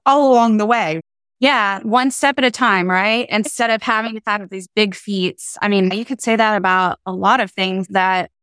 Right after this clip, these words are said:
Speaker 2: we try to accomplish professionally or personally. A lot of people have that all or nothing mindset, but instead it's like, take that one tiny step today and then take one more tomorrow. I guess Atomic Habits is all about that, right? They say, like,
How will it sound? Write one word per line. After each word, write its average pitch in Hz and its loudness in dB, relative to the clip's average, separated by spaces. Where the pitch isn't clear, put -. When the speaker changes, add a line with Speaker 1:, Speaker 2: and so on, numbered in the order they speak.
Speaker 2:
we 220 -2
try 226 0
to 214 2
accomplish 220 -2
professionally 220 0
or 185 2
personally. 202 0
A 208 0
lot 220 2
of 226 -10
people 233 -8
have 214 0
that 202 0
all 214 0
or 208 -2
nothing 202 -2
mindset, 208 0
but 226 0
instead 226 -2
it's 233 -6
like, 208 -2
take - -12
that 233 -2
one 233 2
tiny 214 -4
step - -4
today 214 0
and 202 -4
then 196 0
take 202 -8
one 214 2
more 208 2
tomorrow. 196 2
I 226 -2
guess 311 -2
Atomic 269 -2
Habits 208 -2
is 185 -8
all 180 2
about 170 -2
that, 160 -2
right? 196 -6
They 196 -6
say, 196 0
like, 180 0